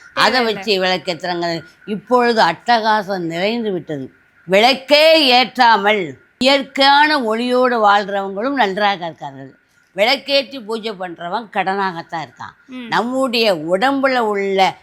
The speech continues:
Speaker 1: நம்முடைய உடம்புல சூரியனுடைய எனர்ஜி இருந்தால் நாம் வெளிச்சமாக இருப்போம்.
Speaker 2: ம்.
Speaker 1: அந்த சூரியனுடைய டிகிரி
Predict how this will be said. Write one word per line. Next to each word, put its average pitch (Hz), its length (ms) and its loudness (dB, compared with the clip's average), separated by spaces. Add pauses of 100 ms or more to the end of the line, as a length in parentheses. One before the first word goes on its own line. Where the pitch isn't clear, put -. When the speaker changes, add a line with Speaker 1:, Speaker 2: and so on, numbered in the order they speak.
(120)
Speaker 1:
நம்முடைய 285 640 2
உடம்புல 262 480 4
சூரியனுடைய 247 840 -2
எனர்ஜி 220 300 -2
இருந்தால் 208 640 2 (200)
நாம் 285 280 2
வெளிச்சமாக 247 520 2
இருப்போம். 165 380 -8 (260)
Speaker 2:
ம். 254 260 -14 (420)
Speaker 1:
அந்த 285 360 2
சூரியனுடைய 311 560 2
டிகிரி 262 340 -2